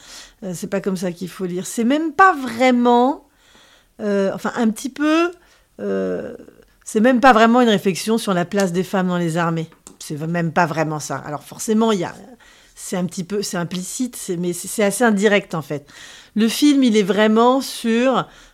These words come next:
euh, les trajectoires d'entrée un petit peu improbables qu'on peut trouver, euh, bah là, ici, dans la marine, euh,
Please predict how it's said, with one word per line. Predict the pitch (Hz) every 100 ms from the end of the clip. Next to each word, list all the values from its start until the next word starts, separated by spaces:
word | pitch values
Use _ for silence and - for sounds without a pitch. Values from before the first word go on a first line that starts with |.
| _
euh, | 180 190 185 180 175 170
les | 180
trajectoires | 175 208 196 202 - 220 226 214
d'entrée | 196 170 - 214 233 247
un | 196
petit | 170 196
peu | -
improbables | 202 196 202 175 185 202 226 208 190 180
qu'on | 185
peut | 160 185
trouver, | - 185 175 190 208 233 214
euh, | 160 160 - - _ -
bah | 165
là, | 175 190
ici, | 165 -
dans | 185 170
la | 156
marine, | 156 170 202 233 247 254 226
euh, | 170 160